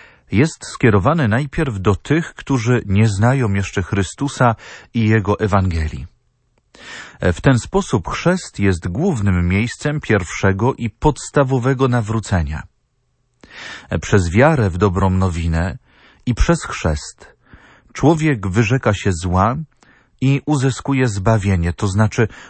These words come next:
odpuszczenie wszystkich grzechów i dar nowego życia. Wezwanie zatem Chrystusa do nawrócenia, e, nadal rozbrzmiewa w życiu chrześcijan.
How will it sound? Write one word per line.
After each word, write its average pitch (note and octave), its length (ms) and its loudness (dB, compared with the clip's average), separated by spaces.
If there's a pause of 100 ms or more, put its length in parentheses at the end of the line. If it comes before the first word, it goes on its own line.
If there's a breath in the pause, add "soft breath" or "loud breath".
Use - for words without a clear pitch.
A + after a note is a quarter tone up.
odpuszczenie D#3 800 0
wszystkich G#2 640 -6
grzechów D3+ 640 0 (280 soft breath)
i G2+ 120 -2
dar A#2 440 2 (240)
nowego F2+ 480 0
życia. D#2+ 400 -4 (1500 loud breath)
Wezwanie C#3+ 500 4
zatem E3 360 0
Chrystusa C3 640 -2
do G2+ 120 2
nawrócenia, G2+ 880 2 (540 soft breath)
e, G#2 180 0
nadal C3 400 4
rozbrzmiewa G#2+ 1040 2
w G2 160 -6
życiu G#2+ 320 -2
chrześcijan. - 840 -4